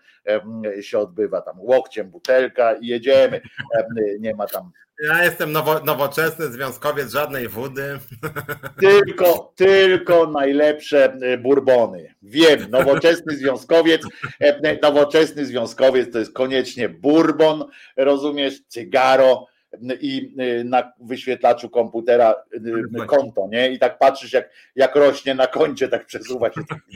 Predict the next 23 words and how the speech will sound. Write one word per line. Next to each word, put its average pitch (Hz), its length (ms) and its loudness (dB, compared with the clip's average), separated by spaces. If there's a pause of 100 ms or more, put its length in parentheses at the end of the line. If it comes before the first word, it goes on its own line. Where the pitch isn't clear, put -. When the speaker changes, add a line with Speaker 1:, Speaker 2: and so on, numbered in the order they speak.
(120)
Speaker 2:
Ale 143 200 -4
Speaker 1:
I 147 40 -10
Speaker 2:
słuchaj, 147 240 0
Speaker 1:
tak, 135 100 2
wiesz, 123 320 -2
i 123 40 -6
Speaker 2:
strasznie 156 320 2
Speaker 1:
ho, 127 60 2
ho, 98 60 0
Speaker 2:
przecież. 127 200 -10
Speaker 1:
ho. - 60 -18 (320)
Speaker 2:
Ja 135 200 -4
nieraz 160 400 0
mówiłem, 143 440 -8
zamiast 135 360 -6
pięciu 143 400 -10
piw, 127 300 -14
pięć 135 300 -10
kaw 117 320 -4
i 131 100 -20
taniec 123 340 -8
do 143 100 -8
rana. 104 380 -10